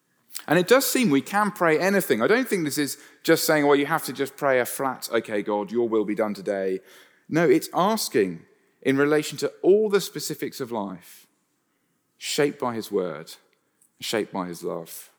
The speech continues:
Think of the Lord's Prayer we prayed earlier, the scope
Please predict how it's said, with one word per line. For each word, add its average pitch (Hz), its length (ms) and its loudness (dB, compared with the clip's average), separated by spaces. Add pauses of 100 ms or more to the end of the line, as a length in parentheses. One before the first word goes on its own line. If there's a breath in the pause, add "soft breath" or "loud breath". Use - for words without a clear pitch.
(160)
Think 156 180 -4
of 110 120 -4
the 113 80 0
Lord's 117 280 0
Prayer 127 200 -2
we 120 120 0
prayed 131 280 -4
earlier, 143 460 -4 (160)
the 117 120 0
scope - 640 -4